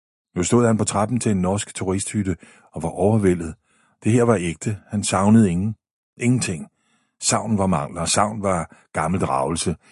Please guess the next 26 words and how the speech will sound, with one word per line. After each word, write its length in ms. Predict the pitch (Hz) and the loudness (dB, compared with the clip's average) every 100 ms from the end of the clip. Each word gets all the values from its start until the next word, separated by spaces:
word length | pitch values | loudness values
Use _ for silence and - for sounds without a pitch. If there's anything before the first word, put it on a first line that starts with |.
| _ _ _ | _ _ _
Solen 360 | - - 110 117 | -2 0 0 0
gik 160 | 104 95 | -2 -2
ikke 180 | 104 | 0
ned. 200 | 107 90 | 0 0
Solen 340 | 85 131 110 113 | -2 -2 -2 -6
stod 220 | - 101 | -4 -4
stille. 380 | - 82 85 87 _ _ _ _ - | -4 -4 -2 -4 _ _ _ _ -12
Solen 400 | - 98 80 76 | -8 -8 -8 -8
steg. 440 | - 120 107 87 _ _ _ _ _ _ | -4 -2 -4 -10 _ _ _ _ _ _
Det 80 | 82 | -14
var 160 | 82 - | -14 -10
gribende. 440 | 80 78 82 76 - _ _ _ _ _ _ _ _ _ | -8 -6 -6 -8 -10 _ _ _ _ _ _ _ _ _
Han 100 | - | -8
gik 160 | 82 85 | -4 -2
ind 120 | 95 | -2
og 60 | 85 | -2
hentede 280 | 87 95 | -2 -2
uldtæppet 400 | 85 82 - 87 | -4 -6 -6 -6
i 40 | 78 | -8
køjesækken. 520 | - 69 73 78 76 _ _ _ _ _ _ _ _ _ _ _ _ _ | -8 -10 -10 -12 -14 _ _ _ _ _ _ _ _ _ _ _ _ _
Han 100 | - | -2
så 140 | 110 | 0
sig 160 | 98 101 | 0 0
selv 180 | 104 92 | -2 -4
i 40 | |
spejlet. 440 | 90 92 90 98 | -4 -4 -4 -6